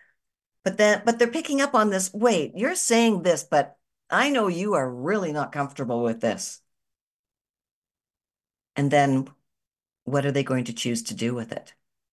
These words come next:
And it impacts how they, or that child or you, is looking at change and building their own coping strategies for it. Side note, completely side note,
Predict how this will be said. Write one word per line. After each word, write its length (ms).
And 120
it 220
impacts 580
how 220
they, 460
or 100
that 200
child 440
or 40
you, 680
is 200
looking 400
at 160
change 560
and 180
building 340
their 140
own 160
coping 360
strategies 640
for 240
it. 280
Side 380
note, 340
completely 380
side 300
note, 280